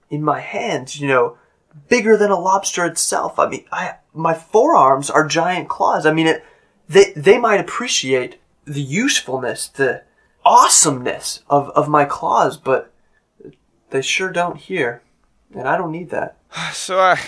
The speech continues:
Speaker 2: I was watching television, and I saw my father's infomercial, you know, in his too tight superhero garb with a cape and his mask, and it's like, <sighs> do I really wanna be selling this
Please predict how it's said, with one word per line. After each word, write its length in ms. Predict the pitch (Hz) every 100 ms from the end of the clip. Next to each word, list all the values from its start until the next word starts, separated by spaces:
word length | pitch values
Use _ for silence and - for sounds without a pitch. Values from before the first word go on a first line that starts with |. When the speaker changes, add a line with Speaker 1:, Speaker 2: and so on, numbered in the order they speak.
| -
Speaker 2:
I 100 | 175
was 160 | 151 113
watching 360 | 117 120 107 90
television, 720 | 98 98 95 92 92 90 95
and 640 | - 98 98 98 98 98 -
I 60 | 101
saw 340 | - - -
my 160 | 151 120
father's 520 | - 104 104 101 85
infomercial, 800 | 90 85 85 80 87 - - _ _ _ _ -
you 160 | 104
know, 180 | 87 85
in 80 | 92
his 320 | 90 85 - _ _ -
too 320 | - 127 131
tight 540 | - - - 107 117 _ 147 _ _ -
superhero 840 | - 139 - 117 113 110 107 104
garb 600 | - 90 95 104 95 -
with 140 | 87 -
a 40 |
cape 520 | - - 110 107 113 90
and 200 | 80 82
his 120 | 90
mask, 500 | 98 95 98 107 -
and 180 | 104 104 _ _ _
it's 100 | -
like, 260 | 139 _ _ -
<sighs> 640 | 143 - 180 - - -
do 140 | - 190
I 40 |
really 360 | 151 120 127 123
wanna 180 | 113
be 260 | 107 95 87 _ _
selling 580 | - - - 101 110 107
this 300 | 82 -